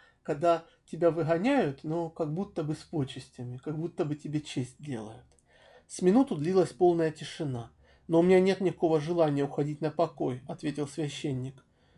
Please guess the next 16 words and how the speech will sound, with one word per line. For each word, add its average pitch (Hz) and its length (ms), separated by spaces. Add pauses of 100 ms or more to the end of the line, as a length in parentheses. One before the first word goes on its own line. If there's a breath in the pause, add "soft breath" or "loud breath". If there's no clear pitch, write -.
(140)
«Тяжкий 180 400
долг 165 380
заставил 170 500
меня 160 180
приехать 170 440
сюда, 180 300
чтобы 185 260
провести 160 480
расследование 196 840
и 151 40
сообщить 160 500
о 185 40
результатах 160 640
его 156 160
милости 170 460
епископу. - 720